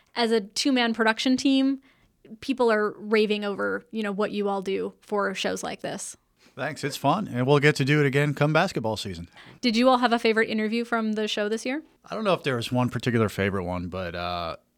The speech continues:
Speaker 2: the, the best part is just seeing, sometimes the kids are just brutally open and honest sometimes, and just, just hearing what they'll come out with i-, is hilarious, and, and they're serious. And then sometimes the coaches are great too. Um, sometimes they're a little bit more honest than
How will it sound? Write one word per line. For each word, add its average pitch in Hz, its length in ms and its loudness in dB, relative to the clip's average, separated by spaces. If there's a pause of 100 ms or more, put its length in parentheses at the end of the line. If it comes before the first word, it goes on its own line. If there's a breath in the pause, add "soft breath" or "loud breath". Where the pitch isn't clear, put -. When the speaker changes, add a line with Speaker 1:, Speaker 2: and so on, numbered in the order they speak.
(180)
Speaker 2:
the, 175 100 4 (100)
the 151 100 -2
best 170 340 6
part 165 180 6
is 123 100 0
just - 360 -2 (120)
seeing, 143 360 0
sometimes 165 420 0
the 120 60 -6
kids 123 280 0
are 139 100 0
just 160 320 -6
brutally 123 380 0
open 104 240 -2
and 92 120 -2
honest 104 320 0
sometimes, 110 440 -4
and 98 320 -10
just, - 300 -4
just - 260 -4
hearing 139 200 0
what 123 140 0
they'll 110 100 -2
come 92 160 -4
out 90 160 0
with 101 200 -8 (400 loud breath)
i-, 104 40 -2
is 101 340 -4
hilarious, 85 560 -2
and, 104 300 -6
and 127 100 -2
they're 131 100 4
serious. - 540 0
And 110 140 -10
then 127 160 -4
sometimes 147 340 -2
the 135 60 -6
coaches 123 360 -4
are 98 80 -6
great 107 280 -4
too. 113 340 -6
Um, 101 380 -6 (480 loud breath)
sometimes 131 420 2
they're 135 520 8 (120)
a 139 60 -4
little 143 160 2
bit 135 180 4
more 127 200 4
honest 135 600 0 (240)
than 117 500 -2